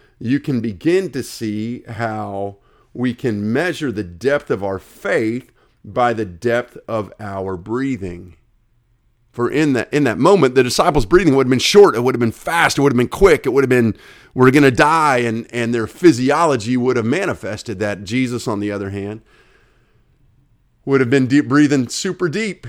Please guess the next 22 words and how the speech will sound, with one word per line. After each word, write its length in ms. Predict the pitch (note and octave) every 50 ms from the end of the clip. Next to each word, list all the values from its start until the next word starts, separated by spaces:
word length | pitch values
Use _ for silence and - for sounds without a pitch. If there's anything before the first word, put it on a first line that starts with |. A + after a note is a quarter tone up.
| - - - - - -
and 200 | A#2+ A#2+ A#2 A#2
would 140 | B2 B2+ B2+
have 120 | A#2+ G2+
been 600 | G#2 B2+ B2 A#2+ A#2+ A#2+ A#2 A2+ A2 G#2+ G#2+ A#2 _
at 240 | - G#2+ G2+ - _
peace. 640 | - - - C#3+ C3 G#2+ F#2 D#2+ - - - - B2
And 180 | B2 A2 G#2+
that's 220 | A2+ A#2 A#2+ A#2 -
the 140 | - G#2+ -
peace 380 | - - - A#2 G#2+ G#2 - -
that 160 | - - -
Jesus 480 | G2 F#2 G2+ G2+ F#2+ E2 F#2 F2+ -
has 280 | - G2 F#2 F#2 F2+ -
to 120 | - - G2+
offer. 440 | - G2 G#2 G#2 G#2 - - F2+ F#2
We 140 | G2 A#2+
don't 240 | C#3+ D#3 C#3+ - -
have 320 | - C3+ D3+ C#3+ - _ -
to 120 | - A2+
be 340 | G#2 F#2 - D#3+ F#3+ G3+ F#3+
in 240 | C#3+ A2+ G#2+ G#2 G#2+
life, 360 | A#2+ C3+ F3 G#3 A3+ A3